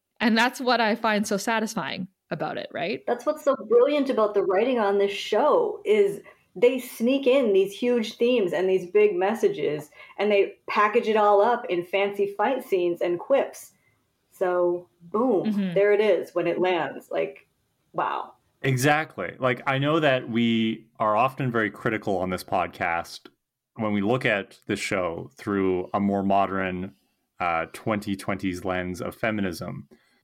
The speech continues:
Speaker 3: I think this particular case of feminism in Buffy really holds up well because, you know, this is what feminism is trying to tell all of us. You know, women, people of marginalized genders,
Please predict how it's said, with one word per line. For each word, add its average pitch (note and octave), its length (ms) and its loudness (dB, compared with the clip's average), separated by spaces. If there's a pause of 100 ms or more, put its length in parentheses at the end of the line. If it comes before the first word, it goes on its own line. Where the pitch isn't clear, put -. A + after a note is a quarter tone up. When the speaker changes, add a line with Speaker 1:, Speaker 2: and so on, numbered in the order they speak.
(160)
Speaker 3:
I A#2 80 0
think C3+ 240 -2
this C3 460 0
particular G#2 1080 -2 (500)
case G2 520 -4
of - 140 -8
feminism F#2+ 600 -4
in F#2 180 -6
Buffy F2+ 560 -4 (600)
really C#3 280 2
holds A2 280 -2
up F2+ 160 -6
well - 320 -10 (720)
because, G2+ 840 -4 (260)
you B2 100 0
know, G#2+ 240 -4
this C3 340 -2
is C#3 120 0
what A2+ 260 0
feminism F#2+ 800 -4 (160)
is A2 120 -4
trying G#2+ 320 -2
to G2+ 80 -12
tell A2+ 200 -2
all E2+ 240 -4
of F2 100 -6
us. - 440 -8
You G#2+ 80 -4
know, F2+ 80 -4
women, G#2 640 0 (420)
people B2+ 280 -2
of A2 100 -2
marginalized G2+ 540 -2
genders, F2 840 -6